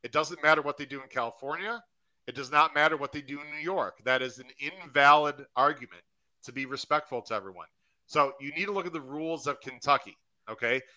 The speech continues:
And also, guys, there were some suspensions handed out this weekend, which we're gonna get to.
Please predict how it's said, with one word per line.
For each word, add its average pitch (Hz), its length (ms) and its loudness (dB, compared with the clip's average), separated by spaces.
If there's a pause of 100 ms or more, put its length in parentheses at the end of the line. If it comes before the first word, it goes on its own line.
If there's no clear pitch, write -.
(220)
And 160 300 6
also, 185 360 6
guys, 131 360 4
there 139 140 -4
were 170 220 -2
some 151 380 -2
suspensions 143 640 -4
handed 117 220 -4
out 107 160 -4
this - 160 -20
weekend, 104 240 -8
which - 160 -20
we're 135 80 -8
gonna 117 100 -10
get 120 280 -4
to. 92 180 -18